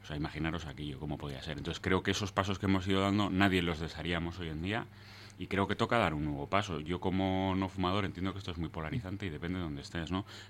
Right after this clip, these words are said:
Pero yo como no fumador, eh, pues sinceramente no me hace ninguna gracia estar tomándome un café en una terraza y tener que estar tragándome el humo de los que están al lado, ¿no? Y así estás comiendo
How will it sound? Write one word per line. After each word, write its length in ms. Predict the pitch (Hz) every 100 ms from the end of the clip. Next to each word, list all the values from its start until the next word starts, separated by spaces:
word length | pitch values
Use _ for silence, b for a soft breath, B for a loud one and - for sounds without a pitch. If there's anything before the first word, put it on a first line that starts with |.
| -
Pero 160 | 67
yo 140 | 71 80
como 200 | 82 85
no 100 | 90
fumador, 500 | 92 87 90 101 - B B B B -
eh, 560 | 175 - 73 71 69 69
pues 160 | - 67
sinceramente 640 | 76 78 78 76 80 67 -
no 100 | 80
me 80 | 87
hace 140 | 78
ninguna 260 | 69 71 73
gracia 260 | 80 - 76
estar 180 | 78
tomándome 320 | 76 76 80 80
un 60 |
café 180 | 78 82
en 80 | 80
una 100 | 80
terraza 300 | 82 82 85
y 40 |
tener 200 | 78 85
que 60 | 85
estar 200 | - 76
tragándome 580 | - 76 76 76 76 71 B B B B -
el 140 | 78
humo 180 | 76 76
de 60 | 73
los 120 | 73
que 60 | 73
están 200 | - 69
al 100 | 71
lado, 240 | 82 76
¿no? 140 | 85 92
Y 80 | -
así 120 | -
estás 180 | 73 76
comiendo 400 | - 85 87 98